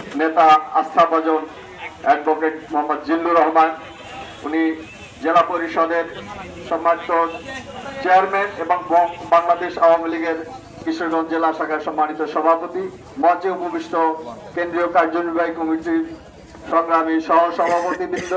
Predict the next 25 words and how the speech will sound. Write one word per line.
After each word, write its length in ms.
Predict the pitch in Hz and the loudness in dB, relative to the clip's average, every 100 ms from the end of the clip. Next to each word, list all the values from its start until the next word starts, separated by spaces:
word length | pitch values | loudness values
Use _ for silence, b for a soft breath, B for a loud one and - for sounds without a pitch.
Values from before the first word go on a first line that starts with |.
| 190 190 | -2 -2
সাংগঠনিক 520 | 165 170 165 175 165 | -4 -2 -2 -4 -6
সম্পাদকবৃন্দ, 760 | 175 165 175 170 165 170 160 180 185 - | -6 -2 -2 -2 -4 -4 -2 -2 -2 -2
আমার 220 | 151 160 160 | -2 -2 2
সহকর্মীবৃন্দ, 720 | 170 170 175 170 170 170 165 | 2 2 0 -4 -4 -4 0
আসসালামু 560 | 170 160 156 156 147 143 | 0 0 0 0 0 0
আলাইকুম। 320 | 131 123 117 - - - - - - - - - - - - 247 - | -2 -6 -10 -12 -16 -18 -18 -18 -16 -16 -16 -18 -18 -16 -14 -8 0
সবার 220 | 175 196 - | 4 4 4
শুরুতেই 460 | 190 208 226 214 | 2 2 4 4
আসলে 300 | 214 185 208 196 | 4 2 2 2
আমাদের 280 | 190 196 190 | 2 0 -4
কেন্দ্রীয় 360 | 190 190 196 | -2 0 0
সভাপতি 460 | 190 180 185 190 196 | 2 4 4 4 2
মহোদয় 440 | 185 180 185 185 | 4 4 4 2
বলে 220 | 175 175 180 | 0 -2 -2
দিয়েছেন 320 | 180 180 185 | -2 -2 -4
দুই 200 | 170 175 | -2 -2
মিনিটের 340 | 170 170 175 160 | 0 -2 -2 -2
মধ্যে 280 | 165 165 | 0 2
বক্তব্য 380 | 160 160 160 160 156 151 | 2 2 -2 -2 0 0
দিতে। 200 | 143 123 110 - | -2 -2 -2 -4
আমি 240 | 139 156 160 160 - | -2 -2 -2 -6 -4
সময়ের 300 | 160 160 151 | 2 4 4
প্রতি 280 | 156 160 160 147 131 135 160 | 0 -4 -4 -4 -10 -14 -6
চেষ্টা 280 | 180 - 180 | -4 0 0
করব 220 | - 165 | 2 2